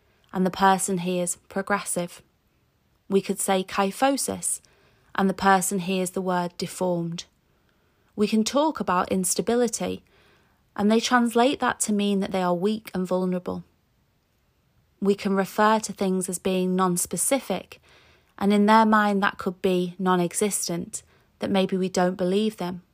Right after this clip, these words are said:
or their pain isn't real. When we look at evidence on the bio, psycho, social, and emotional model in people with lower back pain,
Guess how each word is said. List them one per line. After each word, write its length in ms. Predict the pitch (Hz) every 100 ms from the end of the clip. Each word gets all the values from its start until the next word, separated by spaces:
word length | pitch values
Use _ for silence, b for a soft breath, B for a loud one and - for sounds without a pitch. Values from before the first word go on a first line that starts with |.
| -
or 100 | 185
their 140 | 180 180
pain 340 | - 180 180
isn't 240 | 170 180
real. 340 | - 185 175 170 _ _ _ _ _ _ _ _ _ _ _ _ _ _ _ B B B B B B B _
When 200 | 254 277
we 120 | 330 330
look 240 | 262 -
at 120 | 233
evidence 560 | 196 190 190 175 185 -
on 160 | 185
the 60 | 185
bio, 560 | 185 196 202 208 208 208
psycho, 720 | - - 190 196 185 180 180
social, 600 | 190 - 196 190 - 185 -
and 120 | 175
emotional 560 | 180 196 214 - 214
model 420 | 196 180 175 170 170
in 140 | 175
people 340 | 185 185 196
with 120 | 185 180
lower 320 | 175 175 175
back 280 | 180 - -
pain, 360 | 185 175 175